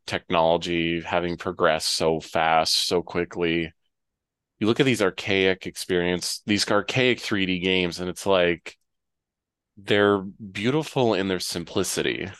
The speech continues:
Like, there isn't much in the way of, like, trying to wow and flash you in terms of, like, "Oh, we got polygons on polygons, we got textures and shaders." It's like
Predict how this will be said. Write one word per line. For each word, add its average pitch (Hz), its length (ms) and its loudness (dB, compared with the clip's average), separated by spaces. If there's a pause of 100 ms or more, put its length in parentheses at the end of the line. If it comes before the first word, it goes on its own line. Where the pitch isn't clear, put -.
(200)
Like, 90 440 2 (720)
there 113 120 6
isn't 110 500 2
much 107 440 2
in 104 80 0
the 98 100 2
way 95 320 2
of, 90 320 0
like, 90 220 0
trying 90 400 -2
to 87 640 -2 (300)
wow 92 720 6
and 82 200 0
flash 90 520 -2
you 87 680 -2 (200)
in 95 180 -6
terms 95 320 -2
of, 92 180 0
like, 85 380 2
"Oh, 90 180 2
we 80 80 -8
got - 300 -4
polygons 98 720 4
on 95 120 -2
polygons, 87 720 2
we 90 60 -6
got 85 240 -2
textures 98 600 0
and 98 120 -2
shaders." 87 600 2
It's - 180 -10
like 92 280 2